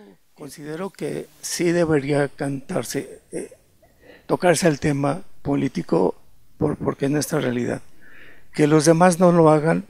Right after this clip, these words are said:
ya no es, eh, no es, no es mi asunto, pues. Y no quiero con esto decir, bueno, deslindarme de eso. Desgraciadamente, i-, igual que pasa en el rock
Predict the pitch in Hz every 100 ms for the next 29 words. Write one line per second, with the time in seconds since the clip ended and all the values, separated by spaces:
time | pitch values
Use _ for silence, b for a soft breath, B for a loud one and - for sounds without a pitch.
0 | - - 139 139 143 143 131 135 - -
1 | - 151 - _ _ _ _ _ _ 175
2 | 196 170 160 165 - - _ - 156 147
3 | 160 165 156 135 110 156 147 131 139 113
4 | - - - - - - - 285 180 175
5 | 170 B B B - 156 147 - 156 131
6 | - 135 139 160 202 - - - - -
7 | - - - - - - - 143 139 135
8 | 143 143 147 147 135 131 - - B B
9 | B B B B B B B - 147 147
10 | 208 190 180 196 160 214 160 147 147 143
11 | 151 - 151 - 147 175 151 131 135 131
12 | 139